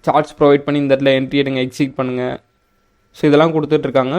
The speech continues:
So அது என்னோட பேர்ல வந்து நடந்துருந்துச்சுன்னா, அது ஃபுல்லா ஸ்கேம். சரிங்களா? So நான் எந்த கால்ஸும் கொடுக்கறதில்ல,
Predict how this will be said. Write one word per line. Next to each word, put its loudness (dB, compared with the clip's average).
So -6
அது -2
என்னோட -2
பேர்ல 4
வந்து -2
நடந்துருந்துச்சுன்னா, -6
அது -2
ஃபுல்லா -4
ஸ்கேம். -6
சரிங்களா? -8
So -6
நான் -4
எந்த 2
கால்ஸும் 0
கொடுக்கறதில்ல, -2